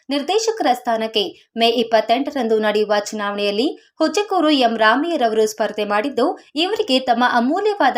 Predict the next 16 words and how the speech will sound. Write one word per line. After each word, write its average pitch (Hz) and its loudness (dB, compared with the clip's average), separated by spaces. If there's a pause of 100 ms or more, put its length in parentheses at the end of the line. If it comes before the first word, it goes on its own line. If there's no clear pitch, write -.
ಮತವನ್ನ 262 0
ನೀಡಿ 208 -4
ಜಯಶೀಲರನ್ನಾಗಿ 294 0
ಮಾಡಬೇಕೆಂದು 226 2
ಮಾಜಿ 226 2
ಶಾಸಕ 214 -4 (200)
ಜೆ 208 0
ಕೆ 208 0
ಕೃಷ್ಣಾರೆಡ್ಡಿರವರು 294 -2
ಮನವಿ 196 -4
ಮಾಡಿದ್ದಾರೆ. 208 0 (920)
ಮೇ 370 4
ಇಪ್ಪತ್ತೆಂಟರಂದು 370 2
ಕೋಲಾರ 330 4
ಮತ್ತು 302 0
ಚಿಕ್ಕಬಳ್ಳಾಪುರ 277 0